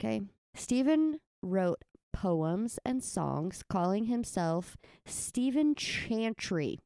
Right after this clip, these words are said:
He would record himself using this soft, sensual voice. He dreamed of being a famous recording artist, and to the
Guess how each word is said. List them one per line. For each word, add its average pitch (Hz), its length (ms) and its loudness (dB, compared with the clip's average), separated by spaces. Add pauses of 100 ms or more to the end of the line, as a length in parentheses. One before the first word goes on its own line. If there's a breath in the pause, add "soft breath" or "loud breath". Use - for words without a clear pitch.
(180)
He 262 240 2
would 311 140 4
record 247 420 4
himself 214 880 0 (160)
using 208 640 2
this 190 400 0 (140)
soft, - 1200 -2 (120)
sensual 185 1080 0
voice. 165 800 -2 (500)
He 233 220 0
dreamed 190 1120 0
of 196 260 0
being 196 320 2
a 180 120 -4
famous 185 500 -2
recording 170 600 0
artist, 240 680 -4 (400)
and 202 140 2
to 208 120 2
the 180 140 2